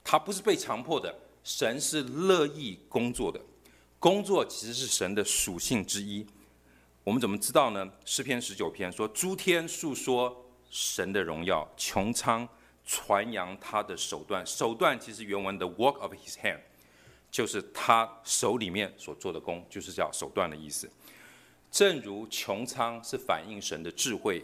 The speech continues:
跟荣耀一样，其实每一个做工的人，他的工作也是反映做工的这个人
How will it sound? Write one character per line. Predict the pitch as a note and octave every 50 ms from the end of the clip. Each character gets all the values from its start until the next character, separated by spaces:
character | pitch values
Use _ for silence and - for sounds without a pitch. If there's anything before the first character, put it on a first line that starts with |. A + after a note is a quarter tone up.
| - -
跟 | - F2+ F#2 F#2 -
荣 | - F2+ D#2+ D#2 D#2+
耀 | F#2 F2 D#2 D2
一 | C#2+
样， | D2 D#2+ D#2 D2 - - - - - - _
其 | - - -
实 | G#2+ - - B2
每 | B2 A#2+ A#2+ A2 F#2 E2+
一 | - G#2
个 | A2 - G#2+
做 | F#2+ - - B2+ G#2
工 | F#2 - G2 G#2
的 | G2 F#2
人， | E2 D#2 D2+ D2+ E2 - - _ _ _
他 | - - A#2
的 | G#2+ G2+
工 | F#2 - - C#3+ C#3 D3+ C#3+
作 | - D3 B2+ E2 - - - -
也 | - F2+
是 | E2+ - C3
反 | A2+ - - - - F2+ E2 F#2+
映 | A#2+ A#2 G#2 F#2
做 | - - A2 F2+
工 | - F2+ F#2
的 | E2 D#2
这 | D2+ F#2
个 | D2+ D2+
人 | D2 C#2+ C#2